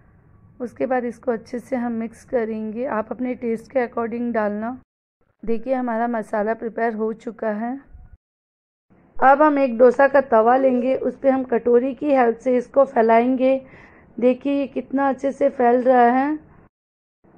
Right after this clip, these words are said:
डोसा बनाने से पहले हमें ध्यान रखना है हमारी जो बैटर है flowing रहना चाहिए और उसमें नमक ऐड करके हमें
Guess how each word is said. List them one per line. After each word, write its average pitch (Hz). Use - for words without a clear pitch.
डोसा 254
बनाने 262
से 285
पहले 262
हमें 262
ध्यान 233
रखना 254
है 262
हमारी 233
जो 277
बैटर 226
है 269
flowing 262
रहना 254
चाहिए 254
और 262
उसमें 254
नमक 254
ऐड 254
करके 240
हमें 262